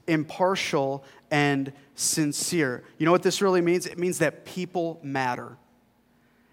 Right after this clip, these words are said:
And we don't trample over people to get what we want. We, we don't use people as a means to an end. That's what that means.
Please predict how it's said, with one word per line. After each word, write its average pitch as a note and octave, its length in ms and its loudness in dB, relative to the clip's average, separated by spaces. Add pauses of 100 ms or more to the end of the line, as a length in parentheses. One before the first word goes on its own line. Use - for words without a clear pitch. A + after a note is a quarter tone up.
(160)
And E3+ 160 2
we F#3 120 -2
don't G3 260 4
trample G3 800 0
over D3+ 320 0
people C#3 680 -6 (640)
to F#3 120 0
get D#3 180 4
what D3+ 140 -2
we D3 100 -2
want. C#3 380 -4 (580)
We, F#3 260 4
we F#3+ 200 -2
don't A#3 200 6
use G3 280 0
people F3+ 920 2 (140)
as E3+ 200 6
a E3+ 60 6
means E3 760 0 (220)
to F3+ 200 0
an D#3 120 2
end. B2+ 500 0 (1400)
That's D#3+ 120 -2
what D3+ 120 -4
that A#2+ 120 -4
means. - 300 -18